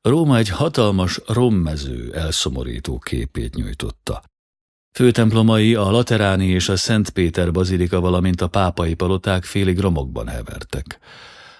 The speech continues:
Forradalmi nyugtalanság rendítette meg a lakosságot, de bátorító szavakban sem volt hiány.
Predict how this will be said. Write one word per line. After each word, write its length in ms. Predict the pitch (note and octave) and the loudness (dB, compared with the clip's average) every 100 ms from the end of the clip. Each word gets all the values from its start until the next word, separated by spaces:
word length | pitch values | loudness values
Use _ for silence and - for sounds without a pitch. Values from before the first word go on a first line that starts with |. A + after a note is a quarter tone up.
| _ | _
Forradalmi 520 | - E2+ F2 F#2+ F#2 | -2 0 2 2 4
nyugtalanság 720 | G2 F#2 - F#2 F#2 - F#2 | 2 2 2 2 2 2 0
rendítette 600 | F#2+ F#2 F2+ F2+ F#2 - F2 | 2 2 2 2 0 -2 -2
meg 160 | E2+ | 0
a 80 | D2+ | 0
lakosságot, 920 | C#2 C#2 B1 - - G#1 G1+ - - _ - - - - | -4 -4 -6 -6 -6 -8 -10 -14 -16 _ -20 -20 -20 -6
de 180 | - A2+ | 2 4
bátorító 600 | C#3+ D3 F#2 D2+ C2+ C2+ | 6 4 2 -4 -6 -6
szavakban 520 | - C#2+ B1+ B1 B1+ | -4 -4 -4 -6 -8
sem 300 | B1 C2+ A1+ | -6 -6 -8
volt 280 | A#1 A1+ - | -10 -10 -10
hiány. 520 | C2 A1+ G1+ - C#2+ | -10 -10 -12 -12 -12